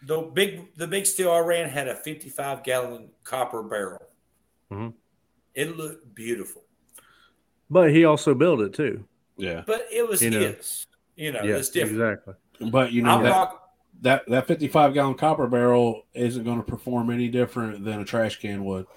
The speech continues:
Speaker 3: with a copper
Speaker 2: No.
Speaker 3: worm in it. <laughs>
Speaker 2: No.
Speaker 1: Okay, you, you know the white barrels like I have.
Speaker 3: Yep.
Speaker 1: Okay.
Speaker 2: Mm-hmm.
Speaker 1: That's what my condenser is in. And I
Speaker 2: Yep.
Speaker 1: run a half gallon chiller, and I can run a whole run with a half gallon chiller.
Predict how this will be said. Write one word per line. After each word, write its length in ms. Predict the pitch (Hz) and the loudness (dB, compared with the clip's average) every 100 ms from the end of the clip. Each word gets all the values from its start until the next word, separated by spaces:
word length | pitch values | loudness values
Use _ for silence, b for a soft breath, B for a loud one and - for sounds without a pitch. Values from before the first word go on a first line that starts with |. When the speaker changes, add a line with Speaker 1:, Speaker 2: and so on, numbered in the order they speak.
| b | b
Speaker 3:
with 180 | 117 95 | -10 -10
a 20 | |
copper 340 | - - 113 113 | -4 -2 0 4
Speaker 2:
No. 160 | 190 104 | 4 4
Speaker 3:
worm 140 | 101 | 0
in 100 | 95 | -8
it. 760 | 98 - - - - - 185 - | -10 -14 -18 -18 -18 0 2 6
<laughs> 100 | 131 | 4
Speaker 2:
No. 100 | 110 | 6
Speaker 1:
Okay, 300 | 180 147 127 | 6 6 2
you, 220 | 139 175 - | 0 -8 -12
you 160 | 151 185 | -4 4
know 140 | 190 | 4
the 80 | 190 | 6
white 340 | 175 175 190 156 | 4 4 4 4
barrels 380 | 160 165 160 | 4 4 4
like 160 | 147 143 | 2 2
I 200 | 143 135 | 2 2
have. 380 | 123 113 104 - - | 0 -4 -8 -14 -8
Speaker 3:
Yep. 280 | 107 110 123 | -2 -2 -4
Speaker 1:
Okay. 300 | 123 131 127 | -4 -4 -2
Speaker 2:
Mm-hmm. 380 | 110 101 120 135 131 _ - | -4 -6 -6 -8 -12 _ -2
Speaker 1:
That's 240 | 135 - | 0 0
what 260 | 165 165 - | -2 -8 -4
my 580 | 131 147 147 143 139 139 | -2 0 -2 -4 -8 -10
condenser 600 | - 135 131 131 - 120 | -10 -8 -8 -8 -8 -6
is 140 | 120 120 | -6 -6
in. 180 | 151 127 _ _ _ _ _ _ _ _ _ _ _ _ | -8 -10 _ _ _ _ _ _ _ _ _ _ _ _
And 120 | - 117 | -2 0
I 40 | |
Speaker 2:
Yep. 80 | 123 | 0
Speaker 1:
run 140 | 127 117 | -4 -6
a 60 | |
half 320 | 110 147 156 - | -4 -4 -4 -2
gallon 380 | 147 151 147 | 0 0 -6
chiller, 520 | 135 - 156 110 92 - _ _ _ _ _ _ _ _ _ - | -4 -4 -4 -6 -10 -18 _ _ _ _ _ _ _ _ _ -8
and 80 | 120 | -4
I 60 | |
can 140 | 120 110 | -4 -6
run 200 | 117 113 | -10 -10
a 60 | |
whole 300 | 95 123 139 | -6 -4 -4
run 340 | 135 143 135 120 | -4 -6 -6 -10
with 140 | 107 | -12
a 40 | 101 | -10
half 300 | 117 110 113 | -8 -8 -10
gallon 300 | 110 110 104 | -12 -10 -10
chiller. 360 | 113 113 - | -10 -12 -16